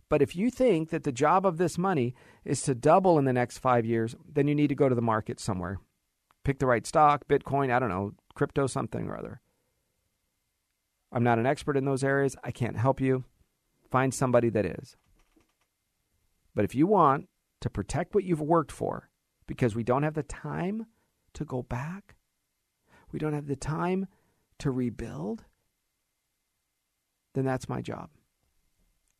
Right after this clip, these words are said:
And if it still isn't enough for you to live on,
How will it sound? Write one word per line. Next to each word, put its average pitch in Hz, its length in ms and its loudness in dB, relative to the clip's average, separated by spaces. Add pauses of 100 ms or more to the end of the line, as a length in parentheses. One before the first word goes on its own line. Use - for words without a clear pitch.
(280)
And 151 120 0
if 139 80 0
it 143 100 2
still 175 260 2
isn't 170 280 0
enough 156 240 0
for - 100 -6
you 147 140 0
to 143 120 -6
live 143 160 0
on, 208 280 -2